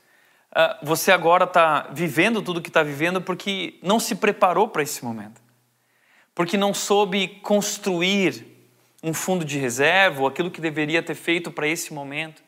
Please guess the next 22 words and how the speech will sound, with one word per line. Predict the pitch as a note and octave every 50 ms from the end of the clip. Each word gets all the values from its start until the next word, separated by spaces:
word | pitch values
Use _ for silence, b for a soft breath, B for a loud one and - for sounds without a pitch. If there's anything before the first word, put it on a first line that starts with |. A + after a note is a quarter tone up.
| _ _ _ _ _ _ _ _ _ _ b b b b b b b b
E, | F3+ F#3+ F#3+ F3 - - _ _ _ _ -
e | E3+ F3 F3+ - - -
aí | D#3 E3+ F3+ G#3 A#3 C4 B3
nós | G#3 G3+ A3 -
precisamos, | - - A3 G#3 - F#3+ F3+ G#3+ G#3 F#3+
é | G#3
claro | G3+ - G#3+ A#3+ C#4+ C#4 -
que | - - G#3 G3+
o | F3
coronavírus | - - - F3 D#3 E3 F3+ F3 D#3 C#3 D#3 E3+ E3+ D#3+ D3 D3+
afetou, | C#3+ - - C3 A#2 - D#3+ D#3 E3 D#3
é | C#3 B2+
claro | - D#3+ D#3 D#3 F3 F#3 G3 F#3
que | - - E3+ E3
a | D#3
empresa | D3+ D3 C#3+ - D3+ D3+ E3 F#3 E3 D3 C#3
afetou, | - - C3+ B2 - D#3 E3 E3
é | D3
claro | D3 - E3 - - G#3
que | - -
o | F3+
chefe, | E3 - - - F3 D#3+ F3 F#3+ F#3 - - D3 C#3